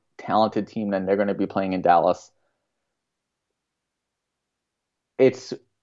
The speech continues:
a bad draw for Dallas because their one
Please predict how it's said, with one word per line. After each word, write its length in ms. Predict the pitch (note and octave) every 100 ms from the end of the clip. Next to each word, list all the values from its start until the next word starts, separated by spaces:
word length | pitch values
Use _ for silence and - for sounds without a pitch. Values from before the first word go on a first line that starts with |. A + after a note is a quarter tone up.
| _ _ _ _ _ _ _ _ _ _ _ _ _ _ _ _ _ _ _ _ _ _ _ _ _ _ _ _ -
a 80 | B2
bad 380 | A#2 C3 D#3 D3+
draw 340 | A#2 B2 C3+
for 140 | C3
Dallas 420 | G#2+ G#2+ G#2+ B2 B2
because 440 | A2 - A2+ -
their 180 | A#2 G#2+
one 340 | G#2+ A2 B2+